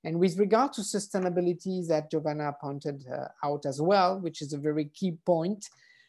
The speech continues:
sustainability usually goes also with institutionalization.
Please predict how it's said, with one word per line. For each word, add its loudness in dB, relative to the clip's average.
sustainability 4
usually 2
goes 6
also 2
with 4
institutionalization. 0